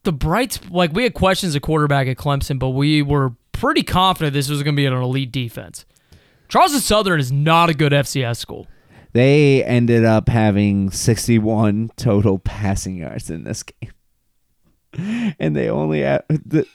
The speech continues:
Speaker 2: dude, just looking, sixty-one passing yards, thirteen yards rushing. I understand that it was, like, turnovers and weird shit that happened, but, like, <sighs>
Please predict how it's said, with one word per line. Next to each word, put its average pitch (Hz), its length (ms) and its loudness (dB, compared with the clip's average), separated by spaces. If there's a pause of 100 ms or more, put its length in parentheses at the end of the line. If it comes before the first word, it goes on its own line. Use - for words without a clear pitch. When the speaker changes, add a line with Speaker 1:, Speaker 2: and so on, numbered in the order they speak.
Speaker 2:
dude, 135 280 2
just 120 240 0
looking, 123 600 0
sixty-one 147 880 0
passing 113 540 2
yards, 104 420 0 (340)
thirteen 131 560 2
yards 117 400 2
rushing. 107 600 0
I 160 160 0
understand 139 800 2
that 113 160 4
it 110 60 4
was, 104 180 0
like, 104 200 0
turnovers 117 760 -2 (280)
and 104 260 0
weird 113 280 4
shit - 380 0
that 110 140 0
happened, 104 540 -2
but, 98 320 -2 (1500)
like, 120 260 -2 (380)
<sighs> - 20 -18